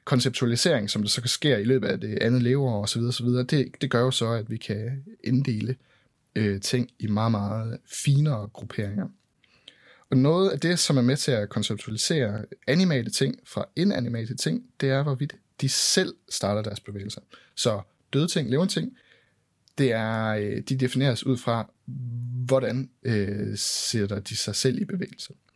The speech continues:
Det er jo klart, at en træklods kun kan sætte sig selv i bevægelse ved at blive påført, øh, en bevægelse af en levende organisme. Og, øh,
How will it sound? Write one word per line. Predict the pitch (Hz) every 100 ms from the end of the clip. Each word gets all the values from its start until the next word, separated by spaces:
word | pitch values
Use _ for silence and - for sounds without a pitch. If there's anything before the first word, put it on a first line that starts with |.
| _ _ _ _ _ - -
Det |
er | 117
jo | -
klart, | 156 135
at | - -
en | 107 101 - -
træklods | - 135 127 123 - _ _
kun | - 120
kan | 131 107
sætte | 107 104
sig | -
selv | - 131
i |
bevægelse | 110 160 240 - - _ _ -
ved | 123
at | 113 202 -
blive | 113 110 - -
påført, | 143 - 107 101 _ _ _ _ _ _ -
øh, | 110 104 202 123
en | 120
bevægelse | 117 120 113 - -
af | - 220 -
en | - 107 110 - _ -
levende | 113 107 107 120 120 139
organisme. | 113 98 120 - - _ _ _ _ _ - _ _ _ _
Og, | - 131 127 127
øh, | 117 117 110 113